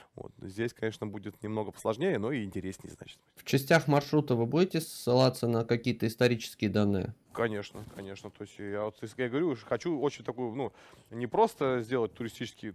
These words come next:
Speaker 1: ну, как бы маршрут, а с какой-то, с упором ещё и в историчность, чтобы показывать, как было, как есть. То есть у меня там материалов много, на самом деле. Можно классно сделать.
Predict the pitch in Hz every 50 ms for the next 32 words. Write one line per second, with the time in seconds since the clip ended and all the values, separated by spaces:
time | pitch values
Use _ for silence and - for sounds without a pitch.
0 | - - 92 - - 98 95 101 101 - - - - 104 107 107 104 101 98 95
1 | 92 - - - 110 - - 107 98 95 - - - - - - 120 - - 147
2 | 143 139 123 117 - - 127 120 117 110 107 - - 113 113 104 - - - 90
3 | - - _ _ - - - - - _ _ _ - - - 98 - - 110 -
4 | 143 135 113 117 101 - - 143 156 143 139 143 143 139 131 127 120 120 117 113
5 | - - 92 87 - 120 123 127 120 - - - - - 95 - - 107 107 101
6 | - 101 95 95 82 98 104 101 113 110 117 120 113 - 113 113 127 127 113 107
7 | 98 95 - - 92 92 92 95 101 92 90 - - - - - - _ _ -
8 | 104 107 107 98 101 98 87 87 - - - 110 104 - 104 98 87 90 98 92
9 | 87 92